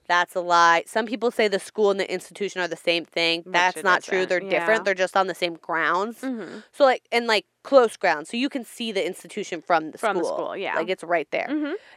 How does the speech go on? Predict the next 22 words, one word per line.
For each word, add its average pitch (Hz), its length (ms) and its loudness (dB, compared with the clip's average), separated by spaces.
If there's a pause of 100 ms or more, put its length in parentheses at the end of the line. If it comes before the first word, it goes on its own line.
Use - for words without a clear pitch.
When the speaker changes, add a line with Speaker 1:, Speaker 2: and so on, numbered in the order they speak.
(100)
Speaker 1:
And 254 140 4
they 254 80 4
were 247 100 6
both 240 300 4
for 233 180 0
mentally, 180 760 -4 (200)
like, 160 200 -2
handicapped 170 680 -2
people 175 280 -2
with 170 80 -4
mental 170 340 -4
disabilities 160 640 -4
and 156 120 -10
stuff. - 220 -4
So 135 260 0
Speaker 2:
Yeah. 151 280 -8
Speaker 1:
that's 175 200 2
why 160 160 2
I - 60 -2
think 156 180 -12
it - 120 -10
crosses 160 380 -4